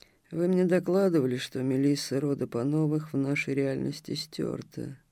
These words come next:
Кем?» «Никому, кроме оперов Стапса, это не под силу. Во всяком случае, мы не имеем к этому никакого отношения.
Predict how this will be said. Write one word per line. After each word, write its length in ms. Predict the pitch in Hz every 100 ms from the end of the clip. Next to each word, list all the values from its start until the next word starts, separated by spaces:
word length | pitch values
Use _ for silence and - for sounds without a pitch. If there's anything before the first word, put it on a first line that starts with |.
| _ _ _ _ _ _ _ _
Кем?» 400 | - 196 160 139 - _ _ _ _ _ _ _ _ _ - - _ _ _ _ _
«Никому, 640 | - 110 127 127 170 180
кроме 320 | 156 143 135 131
оперов 320 | 139 127 110
Стапса, 420 | - 156 151 -
это 720 | 101 101 - 104 101 98 92 - -
не 120 | 110
под 160 | 107
силу. 320 | - 175 110 - - _ - - -
Во 140 | - 131
всяком 240 | 147 175
случае, 400 | 156 156 151 110
мы 300 | 101 101 98
не 240 | 98 104 110
имеем 320 | 160 143 107
к 60 |
этому 280 | 104 98 101
никакого 520 | 104 151 135 101 95
отношения. 560 | 92 - - 71 55